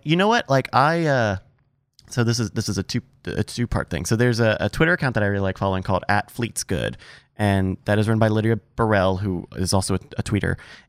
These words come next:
And what he does is, whenever he gets the, the feeling, he goes on, like, Facebook or whatever and finds all of these, uh, he finds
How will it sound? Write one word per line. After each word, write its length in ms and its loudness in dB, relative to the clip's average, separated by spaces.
And 340 2
what 140 4
he 100 0
does 280 2
is, 300 -2
whenever 380 2
he 60 0
gets 180 -2
the, 100 0
the 120 0
feeling, 380 0
he 500 -2
goes 460 0
on, 180 0
like, 180 -2
Facebook 460 -4
or 80 0
whatever 400 0
and 100 -4
finds 540 -4
all 140 2
of 60 2
these, 320 0
uh, 280 2
he 120 0
finds 400 -2